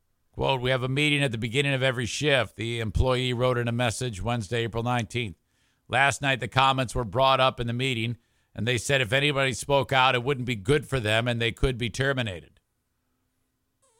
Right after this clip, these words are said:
So now people are just speaking out about what she said in the meeting, and they're being threatened with their jobs.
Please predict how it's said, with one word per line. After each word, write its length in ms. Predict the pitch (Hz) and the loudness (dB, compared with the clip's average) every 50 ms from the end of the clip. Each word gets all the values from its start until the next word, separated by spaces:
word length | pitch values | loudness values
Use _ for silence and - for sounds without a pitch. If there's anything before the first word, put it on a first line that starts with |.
| 494 571 _ 554 | _ _ _ -20
So 140 | - - 123 | -12 -8 -6
now 600 | 139 143 156 175 185 185 175 156 143 127 - - _ _ _ _ _ _ _ | -2 0 2 4 4 4 6 4 4 4 2 -4 _ _ _ _ _ _ _
people 260 | - 156 165 165 165 | -2 -2 0 2 2
are 120 | 156 147 | 2 2
just 320 | 127 110 151 143 127 - - | 2 0 -2 -2 -2 -2 -6
speaking 460 | - - 165 160 - - 156 147 147 | -4 0 0 0 0 0 -2 2 2
out 280 | 156 160 170 160 156 139 | 4 4 6 4 4 2
about 300 | 131 101 123 123 117 117 | 2 2 2 2 2 2
what 220 | 123 139 139 - | 0 0 0 -2
she 200 | - - 139 131 | -6 -8 -8 -8
said 360 | - - - 151 156 147 139 | -8 -4 0 2 2 2 2
in 80 | 135 127 | 0 -4
the 60 | 127 | -4
meeting, 480 | 127 131 143 151 147 131 120 113 127 - | -6 -4 -4 -4 -2 -2 -4 -4 -6 -6
and 160 | - 127 120 120 | -8 -8 -6 -4
they're 60 | 120 | -4
being 220 | 113 135 135 123 | -4 -4 -6 -8
threatened 480 | - - 120 139 151 156 156 143 143 135 | -8 -6 -2 0 2 2 2 0 -4 -4
with 160 | 135 127 - | -4 -4 -4
their 120 | - 127 | -4 -6
jobs. 720 | 110 87 107 120 143 170 175 104 80 - _ - - - | -4 -4 -2 0 2 2 2 0 0 -4 _ -20 -20 -20